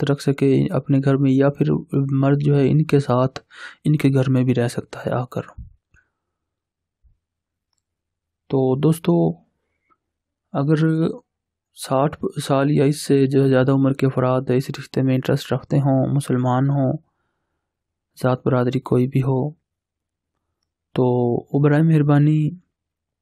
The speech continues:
या तो दिए गए नंबर पर रब्ता करें, WhatsApp करें या कॉल करें। लेकिन ज़्यादातर जो है अक्सर हम अपना नंबर बंद कर लेते हैं क्योंकि बहुत ज़्यादा कॉलें आती हैं, इसलिए हमें अपना नंबर बंद करना पड़ता है।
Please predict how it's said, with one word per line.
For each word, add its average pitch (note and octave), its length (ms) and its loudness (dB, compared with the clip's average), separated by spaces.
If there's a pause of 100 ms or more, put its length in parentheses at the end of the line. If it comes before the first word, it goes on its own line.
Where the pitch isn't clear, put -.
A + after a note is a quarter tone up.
(420)
या C#3+ 300 4
तो D3 140 0
दिए C#3+ 300 2
गए D3 140 0
नंबर C#3 260 0
पर C#3+ 180 0
रब्ता B2+ 320 0
करें, C#3 420 2 (500)
WhatsApp C#3+ 420 -2
करें C#3 160 4
या C3+ 120 2
कॉल C3+ 300 0
करें। D3 320 0 (440)
लेकिन D#3 360 2
ज़्यादातर D3 400 2
जो D3 160 0
है C#3+ 60 2
अक्सर D3 280 0
हम C#3+ 140 2
अपना C#3+ 200 0
नंबर C#3 260 2
बंद C#3 280 0
कर D3 100 2
लेते D3 280 0
हैं C#3+ 140 2
क्योंकि C#3+ 320 0
बहुत C#3+ 320 0
ज़्यादा C#3 260 2
कॉलें C#3 360 0
आती C#3+ 260 0
हैं, C#3+ 180 0
इसलिए D3 500 0 (720)
हमें C#3 180 2
अपना C#3 200 0
नंबर C#3+ 260 2
बंद C#3 240 2
करना B2 300 -2
पड़ता C3+ 300 -4
है। F#3 180 -10